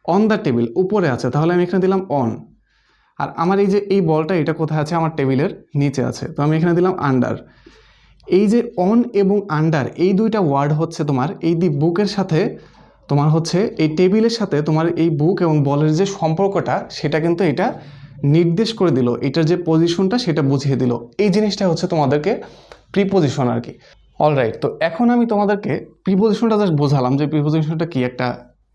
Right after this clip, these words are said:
মানে, তোমার ধারণা দিলাম। তো এখন আমি তোমাদেরকে বলবো প্রিপোজিশন শিখতে হলে আসলে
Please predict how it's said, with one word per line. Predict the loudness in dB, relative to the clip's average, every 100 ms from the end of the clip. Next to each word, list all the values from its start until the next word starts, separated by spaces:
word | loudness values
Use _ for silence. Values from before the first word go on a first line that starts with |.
| -6
মানে, | -2 -2 -2
তোমার | -2 -2
ধারণা | 0 -2 0
দিলাম। | -2 -2 -4 -8 _ _ _ _ _ _
তো | -10
এখন | -4 0 2
আমি | 2
তোমাদেরকে | 2 0 0
বলবো | 0 0
প্রিপোজিশন | 0 0 2 2 2 2
শিখতে | 0 -4 -2
হলে | 0
আসলে | 0 0 0 0 -2